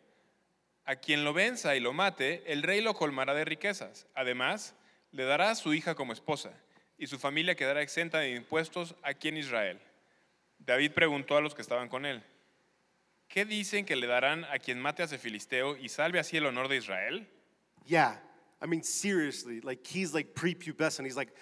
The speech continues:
Speaker 2: "I don't have to talk to the girl. I don't have to get to know her. I mean, I just, like, I just get her?
Speaker 1: <laughs>
Speaker 2: This is perfect."
Speaker 1: Y este que está preadolescente dice, "O sea, no tengo que hablar con ella ni que, que me conozca, así que nada más, ¿me la dan así nada más?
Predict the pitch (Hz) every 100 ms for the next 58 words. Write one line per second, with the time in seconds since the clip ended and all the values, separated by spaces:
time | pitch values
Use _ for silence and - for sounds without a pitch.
0 | - 165 185 185 - - 147 - 196 190
1 | 190 190 196 147 131 143 165 - - 127
2 | 147 156 160 165 170 165 - - 165 175
3 | 185 175 180 190 - - - - - -
4 | - - - - - _ 170 185 190 196
5 | 170 - - 196 208 - 269 349 359 -
6 | 160 127 - 175 202 185 - 208 - 135
7 | 107 - - - - 156 160 - 180 156
8 | - 160 - 156 147 147 147 185 170 175
9 | 160 156 160 147 - 160 151 160 151 131
10 | - - - - 175 226 233 208 175 143
11 | 135 131 127 120 - - _ _ 131 135
12 | 165 190 190 180 156 160 165 170 170 139
13 | 131 135 127 131 123 135 135 151 151 170
14 | 156 151 156 156 170 165 151 135 131 147
15 | 190 320 247 170 202 190 180 330 - -